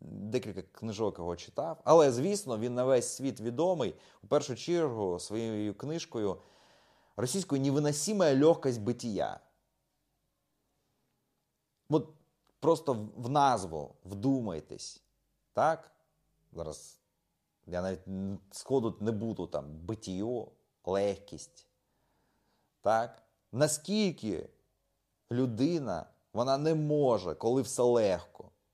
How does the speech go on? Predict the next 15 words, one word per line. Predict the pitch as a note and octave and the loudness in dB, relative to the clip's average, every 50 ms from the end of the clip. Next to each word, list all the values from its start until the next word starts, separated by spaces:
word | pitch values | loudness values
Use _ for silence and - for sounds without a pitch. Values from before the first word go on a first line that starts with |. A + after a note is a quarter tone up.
| _ - | _ 2
Там | C3 C3 C3 | 2 2 2
в | B2+ | 2
цій | - - C#3 A#2+ | -2 -4 -4 -4
книжці, | - D3 E3+ G3 A#3 - - - - | -4 -6 -4 -4 -4 -4 -4 -6 -4
там | - F#2+ G2+ F#2 F2+ G#2 | -4 -4 -4 -4 -8 -4
дуже | A2+ D3 E3+ D3 B2+ | -2 -2 0 0 0
багато | G2+ G2 A#2 A#2+ A2 - G2 | 0 2 2 2 0 0 -6
тем | - - - A#2+ B2 A#2+ G#2+ E2+ - _ _ _ | -8 0 4 4 4 4 2 -4 -10 _ _ _
підіймається | - F#2 F2+ A2 A2 A#2+ B2 A#2 G2 F2 - - | -10 -8 -6 -4 -2 2 2 2 2 0 -4 -12
стосовно | D#2+ - F2+ - - A2+ A2+ A2 G2+ | -12 -12 -12 -6 -6 -4 -2 -2 -2
життя | F#2 G#2+ G2 G2 - A2 G2+ F#2+ | -2 -4 -6 -2 2 4 4 4
людини. | F2+ F#2 F#2 G2 F#2 D#2 D2+ C#2+ C2+ - _ _ _ _ - | 4 0 -2 -2 -4 -4 -4 -8 -10 -18 _ _ _ _ -12
І | - | -10
стосовно | - - A#2+ - F#3+ G3+ G#3 G#3 G3+ | -8 -8 -2 2 2 4 4 2 0
стосунків, | G3+ - G#3 G3+ - - A2+ A2+ A2+ G#2 F#2 - - C#2 | 2 0 -2 -2 0 -2 -2 -2 -2 -2 -6 -8 -10 -12